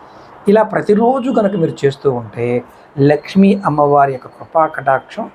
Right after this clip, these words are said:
మీకు లభిస్తుంది. ఇది ఉత్తర భారతీయంలో చాలామంది ప్రయత్నం చేస్తారు. ఇది ముద్రలు, అలాగే కొన్ని గుర్తులు, కొన్ని విధానాల ద్వారా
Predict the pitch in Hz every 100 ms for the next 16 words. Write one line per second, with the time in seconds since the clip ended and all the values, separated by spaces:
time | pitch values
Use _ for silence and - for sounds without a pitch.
0 | _ 135 135 143 147 120 123 - 120 107
1 | 113 127 104 - - - - - 175 202
2 | 135 143 - - - - - - - 180
3 | - 226 151 139 139 131 131 131 _ _
4 | - - - 233 208 180 135 139 131 123
5 | - 127 - - - - - - 214 170
6 | 165 - _ _ _ _ - 156 165 165
7 | 208 196 214 - _ _ _ _ _ _
8 | _ 143 151 147 143 143 _ _ _ _
9 | _ _ _ 160 160 147 - - 131 151
10 | - 190 170 165 - - _ _ - 156
11 | 139 123 143 160 147 131 127 120 131